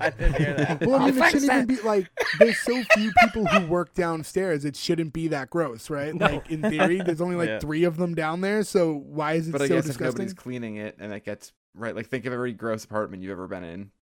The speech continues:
Speaker 4: where it's only three people, but it should be clean, but no one cleans it, and it just
Speaker 2: <laughs> Yeah.
Speaker 4: ends up
Speaker 1: Yeah.
Speaker 4: getting disgusting.
Speaker 3: I, I was gonna say, uh, when you know that there's a bathroom like that at a workplace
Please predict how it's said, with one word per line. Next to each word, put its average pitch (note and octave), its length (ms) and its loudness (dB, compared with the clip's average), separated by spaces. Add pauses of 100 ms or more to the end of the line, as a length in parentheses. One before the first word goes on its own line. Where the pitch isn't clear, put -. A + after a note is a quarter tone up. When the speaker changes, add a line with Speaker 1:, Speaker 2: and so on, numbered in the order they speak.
Speaker 4:
where G#2 400 -6
it's - 260 -12
only A2 160 -8
three A2 160 -10
people, G#2+ 160 -4
but G2+ 140 -8
it F#2 60 -10
should G2 120 -14
be F2+ 80 -12
clean, G2 380 -12
but F#2+ 120 -10
no F#2 120 -12
one E2+ 100 -16
cleans F#2 320 -12
it, F2 140 -12
and - 80 -18
it F2 60 -16
just F#2+ 160 -18
Speaker 2:
<laughs> - 20 -4
Yeah. D3 80 -4
Speaker 4:
ends C#3 80 -2
up A#2+ 40 0
Speaker 1:
Yeah. F2+ 140 0
Speaker 4:
getting F2+ 160 -10
disgusting. F#2 560 -14 (180)
Speaker 3:
I, D3+ 100 -8 (140)
I D3+ 100 -4
was E3 120 -8
gonna D#3+ 160 -8
say, C#3+ 440 -6 (100)
uh, A#2+ 260 -4
when C#3 400 -6
you G3+ 220 -4
know D#3 420 0
that A#2+ 220 -14
there's B2+ 180 -12
a G#2 40 -12
bathroom A2+ 580 -14
like A2 260 -14
that G#2 260 -16 (120)
at A#2 120 -12
a A#2 40 -10
workplace A2 760 -8